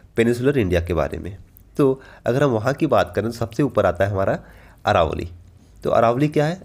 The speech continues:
ओल्डेस्ट माउंटेन in इंडिया, ओल्डेस्ट माउंटेन in इंडिया है ये, और इसके साथ ही साथ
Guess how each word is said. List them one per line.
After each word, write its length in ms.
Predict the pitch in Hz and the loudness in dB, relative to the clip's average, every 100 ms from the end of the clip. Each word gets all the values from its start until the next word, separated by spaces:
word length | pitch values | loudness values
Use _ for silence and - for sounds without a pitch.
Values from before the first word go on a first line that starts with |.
| - | -2
ओल्डेस्ट 440 | 117 117 160 - | 0 2 0 0
माउंटेन 340 | 110 92 92 127 | 0 0 0 -4
in 160 | 139 | -2
इंडिया, 380 | 110 80 - 85 - - _ - - | -4 -4 -6 -8 -16 -20 _ -20 -6
ओल्डेस्ट 420 | 110 107 110 185 - - - - 92 | -2 0 0 -2 -6 -20 -20 -14 0
माउंटेन 360 | 95 95 127 | 0 2 0
in 160 | 143 123 | 0 -2
इंडिया 320 | 92 92 110 | -2 -2 -2
है 120 | 110 | -2
ये, 200 | 120 151 - - - - | -4 -6 -10 -20 -20 -2
और 180 | 131 147 | 2 2
इसके 180 | 143 156 | 2 -2
साथ 180 | 139 101 | 0 0
ही 60 | 139 | 0
साथ 180 | 143 | 0